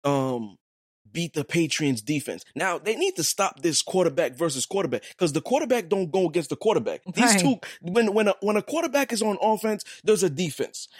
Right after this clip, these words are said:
Speaker 1: And when that quarterback is on offense, there's a defense. So you
Speaker 2: Right.
Speaker 1: have to go against that coach, that defensive coordinator, that defense. You don't go on him. So, so, okay. So Eli Manning beat the Patriots twice, two thousand seven and two thousand eleven.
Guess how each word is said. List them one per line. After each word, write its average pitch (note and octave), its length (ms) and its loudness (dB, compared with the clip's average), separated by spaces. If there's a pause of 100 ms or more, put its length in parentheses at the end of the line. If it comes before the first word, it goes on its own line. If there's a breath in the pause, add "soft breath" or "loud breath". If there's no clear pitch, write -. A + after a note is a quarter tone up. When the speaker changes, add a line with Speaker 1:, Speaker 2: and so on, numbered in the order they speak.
Speaker 1:
And F3+ 80 6
when F#3 140 4
that C4+ 200 4
quarterback B3+ 420 0
is A3+ 120 -4
on A3 120 0
offense, G#3+ 300 -2 (140 loud breath)
there's F#3 180 4
a F3+ 60 4
defense. D3 320 -4 (100)
So F3+ 120 2
you G3+ 140 4
Speaker 2:
Right. D4+ 80 6
Speaker 1:
have C4+ 160 4
to A3 60 0
go G3 220 4
against C#3 400 -2
that E3 260 -2
coach, E3 400 0 (180 loud breath)
that F#3 300 -2
defensive F3 440 -2
coordinator, D#3 520 -2 (140 loud breath)
that F#3 400 -2 (120)
defense. G3+ 680 2 (100)
You E3+ 100 -2
don't B3+ 200 2
go A#3 200 4
on G3 60 2
him. A#2+ 100 -4
So, E3 240 -2 (300 loud breath)
so, E3+ 260 2
okay. D#3+ 320 -2 (220 soft breath)
So E3 340 2
Eli A#3 340 4
Manning G3+ 540 0 (420)
beat G3 260 -2
the D#3 80 -2
Patriots D#3 640 -2
twice, - 580 -2 (200)
two C3+ 100 -4
thousand E3 400 0
seven F3 380 -2 (120)
and - 140 -4
two D3+ 120 -4
thousand C3 300 0
eleven. A#2+ 380 -2